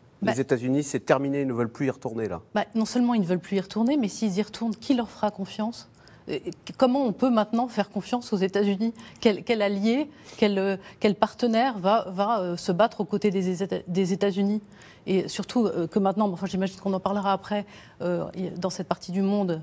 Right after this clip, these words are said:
Speaker 1: les États-Unis ont été un peu remplacés par, euh, tout un complexe entre, euh, la Chine, euh, l'Iran, et cetera.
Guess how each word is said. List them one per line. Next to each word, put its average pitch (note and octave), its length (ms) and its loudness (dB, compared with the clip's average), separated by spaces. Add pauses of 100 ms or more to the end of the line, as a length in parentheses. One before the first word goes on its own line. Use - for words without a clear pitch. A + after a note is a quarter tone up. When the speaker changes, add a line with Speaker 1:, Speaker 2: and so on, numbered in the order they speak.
Speaker 1:
les F3+ 160 -2
États-Unis F#3+ 360 0
ont G3 80 2
été F3+ 160 0
un F3 80 -2
peu - 100 -6
remplacés F3+ 540 -2
par, F3 240 -6
euh, E3 100 -6 (420)
tout - 160 -12
un F3+ 120 2
complexe F#3+ 580 -2
entre, D#3+ 300 -10
euh, E3 240 -2
la E3 100 -2
Chine, F#3 480 -4
euh, E3 260 -4
l'Iran, F3 440 -2
et E3+ 80 -6
cetera. G3+ 320 -2